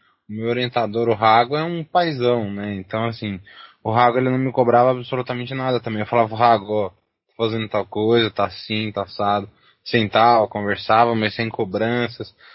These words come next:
sem interferências. Quando tinha alguma questão, né, ele apresentava, ele falou, "Olha,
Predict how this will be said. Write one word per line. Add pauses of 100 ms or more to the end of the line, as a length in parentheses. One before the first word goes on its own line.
(140)
sem
interferências. (320)
Quando
tinha
alguma
questão,
né,
ele
apresentava,
ele
falou,
"Olha,